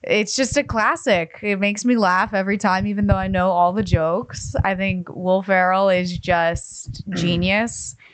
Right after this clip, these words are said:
Speaker 1: Um, and I really couldn't picture anybody else in the role besides
Speaker 2: Yeah.
Speaker 1: him.
Speaker 2: The, the thing with this movie that's, and I, it's my favorite Christmas movie ever.
Speaker 1: Mm-hmm.
Speaker 2: Uh, and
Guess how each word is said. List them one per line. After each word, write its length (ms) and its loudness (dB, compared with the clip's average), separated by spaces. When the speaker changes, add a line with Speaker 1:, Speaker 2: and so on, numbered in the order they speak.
Speaker 1:
Um, 720 2
and 120 0
I 80 0
really 240 0
couldn't 200 0
picture 240 -2
anybody 320 0
else 220 0
in 80 -6
the 100 -10
role 360 -4
besides 360 -2
Speaker 2:
Yeah. 100 -6
Speaker 1:
him. 160 -18
Speaker 2:
The, 240 2
the 180 -2
thing 240 -2
with 140 2
this 160 -4
movie 200 0
that's, 380 0
and 100 -2
I, 180 -2
it's 220 -8
my 200 0
favorite 300 -4
Christmas 360 -10
movie 240 -6
ever. 340 -4
Speaker 1:
Mm-hmm. 400 -2
Speaker 2:
Uh, 440 -2
and 500 -6